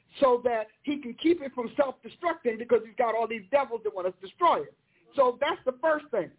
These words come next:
Daniel talks about him in Daniel seven being the Son of Man who was traveling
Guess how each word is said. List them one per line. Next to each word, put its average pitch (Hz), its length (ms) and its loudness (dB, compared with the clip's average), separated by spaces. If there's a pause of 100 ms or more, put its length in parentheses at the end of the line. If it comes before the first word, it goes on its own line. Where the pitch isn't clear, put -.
(140)
Daniel 285 360 0
talks 247 300 -6
about 220 320 -4
him 240 160 -10
in 220 100 -10
Daniel 233 400 -2
seven 247 300 0 (260)
being 247 240 2
the 220 200 -2
Son 302 160 2
of 240 100 -6
Man 233 400 0 (220)
who 262 80 2
was 226 160 4 (100)
traveling 277 480 -2